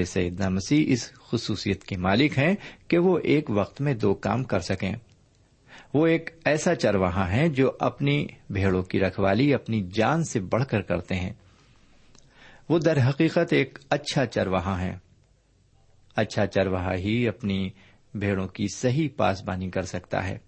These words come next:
لیکن اگر آپ اس کے علاوہ یوحنا کی انجیل کے پہلے باب کی انتیسویں آیت کو دیکھیں تو وہاں پر سیدنا مسیح کے لیے برے کا لفظ استعمال ہوا ہے، یعنی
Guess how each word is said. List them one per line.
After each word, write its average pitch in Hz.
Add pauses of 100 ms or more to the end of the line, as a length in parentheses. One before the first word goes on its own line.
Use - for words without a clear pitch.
(1160)
لیکن 156
اگر 165
آپ 147
اس 143
کے 139
علاوہ 127
یوحنا 104
کی 147
انجیل 143
کے 139
پہلے 110
باب 117
کی 135
انتیسویں 95
آیت 131
کو 143
دیکھیں 147 (300)
تو 160
وہاں 120
پر 135
سیدنا 104
مسیح 101
کے 113
لیے 104
برے 151
کا 101
لفظ 90
استعمال 90
ہوا 127
ہے، 107 (1040)
یعنی 120